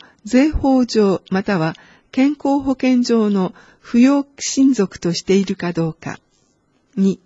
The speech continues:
世帯の中で収入額及び課税額が最も多いかどうか。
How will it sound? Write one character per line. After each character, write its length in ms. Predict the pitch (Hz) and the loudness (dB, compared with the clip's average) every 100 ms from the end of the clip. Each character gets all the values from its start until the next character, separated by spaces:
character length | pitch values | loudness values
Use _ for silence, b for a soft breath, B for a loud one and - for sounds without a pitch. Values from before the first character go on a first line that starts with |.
| b b b b | b b b b
世 220 | _ - 330 | _ -4 0
帯 240 | 277 240 | 2 2
の 140 | 190 | 2
中 260 | 175 175 165 | -2 -2 -4
で 220 | 147 151 b b | -4 -8 b b
収 360 | - - 277 285 | -10 0 0 2
入 260 | 285 254 | 0 0
額 440 | 208 180 - 151 - _ | 0 -4 -4 -8 -8 _
及 240 | 226 240 196 | 0 2 2
び 220 | 156 - b b b | -2 -8 b b b
課 140 | - 214 | -4 0
税 260 | 269 277 | 0 2
額 240 | 214 180 190 | 0 -4 -4
が 240 | 151 - - | -4 -4 -4
最 400 | 185 - 294 277 | -4 -4 -2 0
も 220 | 190 - | 0 0
多 220 | 226 269 | 0 2
い 80 | 240 | 0
か 200 | - 156 | -2 -4
ど 180 | 165 147 | -2 -4
う 60 | |
か。 220 | - 135 | -6 -16